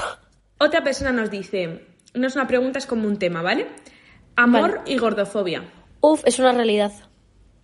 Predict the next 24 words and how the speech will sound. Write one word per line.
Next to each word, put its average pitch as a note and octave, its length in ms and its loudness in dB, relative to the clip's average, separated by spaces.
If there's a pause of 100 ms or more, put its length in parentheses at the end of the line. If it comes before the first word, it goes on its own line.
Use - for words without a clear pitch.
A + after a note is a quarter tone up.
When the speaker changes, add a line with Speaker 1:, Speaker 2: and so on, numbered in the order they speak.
(280)
Speaker 1:
Es F3 100 -16
una, G3 240 -8
es-, - 200 -10
de F#3 80 -4
esto F#3 160 -6
hemos G#3 160 -6
hablado F#3+ 220 -2
en F#3+ 60 -8
pensamientos F#3 460 -10
tóxicos, F3 440 -12
¿eh? D#4+ 100 -12 (540)
Speaker 2:
Sí, - 340 0
esto C#4 200 4
es F#4 80 -2
una D#4+ 160 4
realidad C4+ 520 4 (800)
que C4+ 180 6
es B3+ 220 -2
súper A#3+ 440 0
triste C4 500 -2 (560)
y C#4+ 140 0
que C4 400 4
no C4 300 2
sé D4+ 280 2